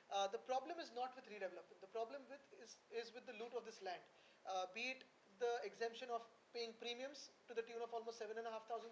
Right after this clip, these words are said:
crores, or then this land in Kurla being given at, you know, ten times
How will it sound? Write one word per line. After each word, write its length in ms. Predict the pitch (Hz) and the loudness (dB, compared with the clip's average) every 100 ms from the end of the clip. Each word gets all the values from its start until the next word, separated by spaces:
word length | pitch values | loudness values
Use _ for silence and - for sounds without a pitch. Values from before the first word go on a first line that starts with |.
| 226 | 0
crores, 240 | 240 277 - - - | 0 0 -8 -20 -8
or 320 | - 233 277 | 4 6 6
then 160 | 262 269 | 4 2
this 160 | 262 240 | -2 -2
land 320 | 220 220 247 226 | 2 2 2 -4
in 80 | 240 233 | -8 -6
Kurla 320 | 226 240 240 - | -2 2 0 0
being 160 | 240 233 | -8 -4
given 240 | 226 240 | -4 -2
at, 80 | 240 - - - - - - - - - | -4 -12 -16 -16 -16 -20 -20 -20 -20 -18
you 80 | - | -8
know, 160 | 233 233 254 | -2 0 2
ten 160 | 254 262 | 2 4
times 160 | 277 | 2